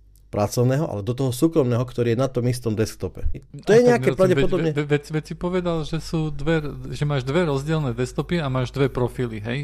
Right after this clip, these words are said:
Speaker 2: Je tam
Speaker 1: Dva.
Speaker 2: ešte niečo viacej, čo mi uniká?
Speaker 1: Dva, dva, dva. No, to je, no, dobre, ale to, to,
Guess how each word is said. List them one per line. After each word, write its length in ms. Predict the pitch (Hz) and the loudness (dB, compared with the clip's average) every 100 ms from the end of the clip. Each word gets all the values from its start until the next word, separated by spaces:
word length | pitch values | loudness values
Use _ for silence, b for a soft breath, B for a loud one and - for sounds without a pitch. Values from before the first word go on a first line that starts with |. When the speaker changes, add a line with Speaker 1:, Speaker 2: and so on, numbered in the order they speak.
| 135 135 | -8 -4
Speaker 2:
Je 160 | 131 | -2
tam 160 | 127 113 | 0 0
Speaker 1:
Dva. 80 | 117 | 2
Speaker 2:
ešte 160 | 117 | 0
niečo 320 | 143 127 - | 0 -2 -2
viacej, 400 | 120 120 117 - 190 | -2 -2 -2 -2 -4
čo 160 | - | -4
mi 140 | 127 131 | -4 -4
uniká? 480 | 131 170 - 180 160 180 143 | -2 -2 -2 -4 -4 -12 -14
Speaker 1:
Dva, 220 | 110 123 | -2 0
dva, 160 | 123 123 | 2 2
dva. 240 | 117 - | 0 -2
No, 240 | - 320 381 | -6 -4 -2
to 120 | - | 2
je, 120 | 190 175 131 | 2 2 0
no, 240 | 135 127 | -2 2
dobre, 240 | 123 151 | 4 4
ale 160 | 120 120 | 4 -2
to, 220 | 110 143 117 | -2 -2 0
to, 380 | 127 120 117 | 0 0 -2